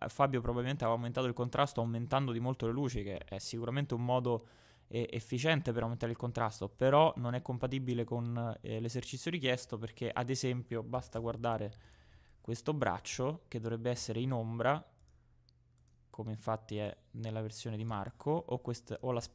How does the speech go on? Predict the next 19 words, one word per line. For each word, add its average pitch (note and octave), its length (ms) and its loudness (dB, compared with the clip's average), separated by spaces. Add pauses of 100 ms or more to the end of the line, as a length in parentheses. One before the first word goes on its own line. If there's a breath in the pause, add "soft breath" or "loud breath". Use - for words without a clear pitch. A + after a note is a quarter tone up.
le B2 120 -4
s-, - 100 -6 (160)
la A#2+ 120 -2
schiena B2 340 -2
di G#2+ 80 -4
queste A2+ 240 -6
due A#2 120 -4
persone. A#2 640 -4 (2500 soft breath)
Dovrebbero C3 340 2
essere A#2 320 0
due C3 200 2
ombre, B2 640 0
eh, A2 580 -4
evidenti, C#3 540 4
invece C3 240 0
nell'immagine A#2+ 500 -2
di C#3 100 -4
Fabio A#2 320 0
diventano, A2 680 -6